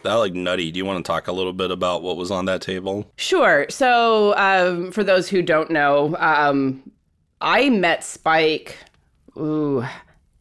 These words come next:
Speaker 2: four-ish years ago, four, four and a half years ago. I met him at a Nord Games event, and he was already familiar with me because of, of,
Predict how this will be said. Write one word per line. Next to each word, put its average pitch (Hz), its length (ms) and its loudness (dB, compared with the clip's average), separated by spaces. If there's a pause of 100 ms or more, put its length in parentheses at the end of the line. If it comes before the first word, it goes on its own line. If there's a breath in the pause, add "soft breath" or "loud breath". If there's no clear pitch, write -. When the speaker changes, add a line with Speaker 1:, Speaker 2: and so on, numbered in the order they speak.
(200)
Speaker 2:
four-ish 208 1600 0
years 208 280 0
ago, 226 180 0
four, 208 240 -2
four 196 140 0
and 190 80 2
a 196 40 2
half 175 200 0
years 165 200 -2
ago. 185 100 0
I 170 100 2
met 214 180 2
him 214 200 2
at 160 300 2
a 165 40 2
Nord 160 280 2
Games 143 280 2
event, 131 420 0 (360 loud breath)
and 147 420 2
he 240 140 -2
was 254 120 2
already 170 200 4
familiar 151 560 2
with 139 260 -2
me 147 100 -2
because 135 320 -2
of, 139 200 -10
of, 131 580 -2